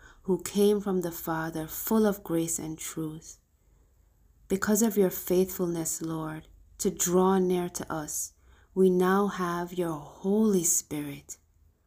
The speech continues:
who dwells in us and in our midst. Thank you, Lord. Thank you, Holy Spirit, for being our help, for being our comforter,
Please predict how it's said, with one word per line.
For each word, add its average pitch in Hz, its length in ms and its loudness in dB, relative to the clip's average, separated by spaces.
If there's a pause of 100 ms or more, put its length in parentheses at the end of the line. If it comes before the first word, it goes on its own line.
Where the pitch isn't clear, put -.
(280)
who 196 140 6
dwells 185 540 4 (140)
in 196 180 2
us 202 460 -4 (320)
and 165 200 -4 (140)
in 196 160 6
our 180 220 2
midst. 160 580 -6 (1300)
Thank 202 400 4
you, 185 100 2
Lord. 156 440 -10 (760)
Thank 202 340 4
you, 190 120 0
Holy 170 340 -6
Spirit, 170 460 -6
for 170 160 -8
being 175 320 0
our 147 180 -4
help, 143 560 -8 (420)
for 175 160 -6
being 175 300 4
our 156 160 -4
comforter, 165 800 -6